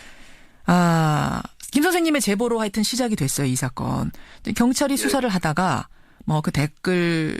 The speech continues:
Speaker 1: 달고 있던 여직원 오피스텔도 급습을 하고 뭐 문 두드려라, 뭐, 뭐 문을 잠궜느니 안에서 잠궜느니 밖에서 잠궜느니 그 유명한 사건도 있고 여튼 다 그렇게 수사를 한 다음에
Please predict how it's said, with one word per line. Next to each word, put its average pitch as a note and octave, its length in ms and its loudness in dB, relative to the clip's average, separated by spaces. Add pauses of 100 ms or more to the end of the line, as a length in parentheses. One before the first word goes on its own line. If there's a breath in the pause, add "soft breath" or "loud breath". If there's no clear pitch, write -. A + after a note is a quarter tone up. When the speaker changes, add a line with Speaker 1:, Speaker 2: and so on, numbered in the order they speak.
(180)
Speaker 1:
달고 D#3 260 2
있던 D#3 220 0
여직원 C#3 340 0
오피스텔도 F3+ 580 0
급습을 D#3+ 440 -2
하고 D3 280 -2
뭐 D#3+ 120 -2
문 F3 180 0
두드려라, D#3+ 560 0
뭐, D3+ 120 -4
뭐 D#3 200 -2
문을 F3 300 0
잠궜느니 F#3+ 600 0
안에서 G3+ 240 0
잠궜느니 F#3+ 460 0
밖에서 - 300 0
잠궜느니 G3 480 -2
그 G#3+ 100 -4
유명한 A#3 320 2
사건도 F#3 360 0
있고 E3+ 300 -2 (440 loud breath)
여튼 D#4+ 260 0
다 A#3+ 100 2
그렇게 C4 180 0
수사를 C4 320 0
한 A#3+ 120 2
다음에 G3 640 0